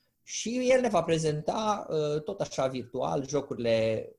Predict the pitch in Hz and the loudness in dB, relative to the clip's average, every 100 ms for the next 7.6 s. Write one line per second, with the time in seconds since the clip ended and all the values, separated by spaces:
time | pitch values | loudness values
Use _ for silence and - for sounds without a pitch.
0 | _ 117 110 120 110 123 110 107 101 110 | _ -8 -4 -2 0 -2 -4 -4 -4 -4
1 | 104 123 123 - - 190 165 160 165 196 | -6 -6 -6 -6 -2 2 2 4 2 2
2 | 147 113 - 107 - 107 107 110 95 90 | -2 -2 -4 -8 -6 -6 -4 -4 -4 -4
3 | 95 90 95 87 85 82 - _ _ _ | -4 -4 -6 -6 -6 -10 -14 _ _ _
4 | _ - 104 101 - 117 113 104 _ 139 | _ -6 -6 -4 -4 -2 -2 -4 _ -4
5 | 120 113 104 113 110 110 107 101 98 95 | 0 -2 -2 -2 0 -2 -4 -8 -6 -6
6 | 92 98 107 98 - - 110 101 113 110 | -4 -4 -4 -4 -8 -8 -6 -2 -2 -2
7 | 101 107 104 107 113 104 | -4 -2 -4 -8 -10 -10